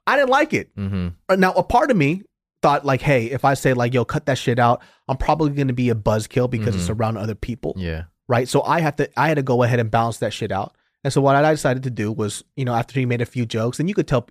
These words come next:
Speaker 1: a few people are uncomfortable.
Speaker 2: Yeah.
Speaker 1: I took him aside. I was like, "Hey, bro, cut that shit out.
Speaker 2: Yeah.
Speaker 1: Like, nobody's laughing.
Speaker 2: <laughs> Yeah.
Speaker 1: Like, I know you had an Asian girlfriend and shit,
Speaker 2: Yeah.
Speaker 1: but
Speaker 2: Still inappropriate.
Speaker 1: yeah, it's like,
Speaker 2: <laughs> Yeah.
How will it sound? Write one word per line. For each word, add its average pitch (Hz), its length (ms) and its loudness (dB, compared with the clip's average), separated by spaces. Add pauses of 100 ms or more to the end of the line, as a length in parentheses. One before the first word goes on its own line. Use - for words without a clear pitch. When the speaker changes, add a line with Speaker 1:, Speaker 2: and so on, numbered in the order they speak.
Speaker 1:
a 127 60 -4
few 131 160 -2
people 131 260 -4
are 113 80 -2
uncomfortable. 120 600 -6
Speaker 2:
Yeah. 90 200 -4
Speaker 1:
I 117 60 -2
took 135 180 -4
him 127 80 -4
aside. 127 200 0
I 123 60 -2
was 117 100 -2
like, 127 200 -4
"Hey, 190 120 -4
bro, 170 180 -4
cut - 160 -8
that 147 120 -4
shit 98 120 -6
out. 82 140 -10
Speaker 2:
Yeah. 123 260 0
Speaker 1:
Like, 135 160 0
nobody's 139 340 4
laughing. 101 380 -6
Speaker 2:
<laughs> - 80 -20
Yeah. 92 240 0
Speaker 1:
Like, 110 220 -4 (120)
I 135 140 -2
know 165 100 2
you 160 180 4
had 139 100 4
an 123 40 2
Asian 123 240 0
girlfriend 120 320 -2
and 135 80 -2
shit, 147 220 0
Speaker 2:
Yeah. 92 140 -2
Speaker 1:
but 110 200 -2 (140)
Speaker 2:
Still 170 300 2
inappropriate. 113 520 2
Speaker 1:
yeah, 113 180 2
it's 117 200 -4
like, 127 280 4
Speaker 2:
<laughs> - 0 -
Yeah. - 440 -4